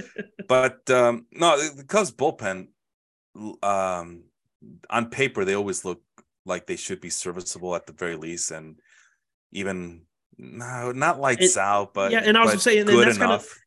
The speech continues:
Speaker 1: and that's kind of the second part of my question here is 'cause, uh, they went into the year with, you know, Fulmer and Boxberger as, like, the closing tandem.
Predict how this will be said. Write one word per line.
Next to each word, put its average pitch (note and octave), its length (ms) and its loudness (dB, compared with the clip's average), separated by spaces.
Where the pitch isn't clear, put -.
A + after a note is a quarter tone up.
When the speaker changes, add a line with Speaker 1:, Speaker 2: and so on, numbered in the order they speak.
Speaker 1:
and F#3 60 -2
that's G#3 160 0
kind A3+ 140 -2
of G3 100 0
the F#3 60 -2
second F#3 500 -4
part D#3 400 0
of B2+ 320 2
my B2 200 0
question C#3 480 -4
here A#2 320 -2
is C3 400 4
'cause, B2+ 520 -4
uh, A#2 360 2
they B2+ 200 2
went C#3+ 180 -4
into E3 220 -4
the C#3 80 -4
year B2+ 260 2
with, A#2+ 360 -4
you A#2+ 100 -8
know, A#2+ 160 0
Fulmer C#3 640 2
and A2 340 -4
Boxberger A2+ 840 -4
as, A2+ 480 0
like, A2+ 400 -2
the A2 220 -8
closing C#3+ 420 4
tandem. A#2 560 0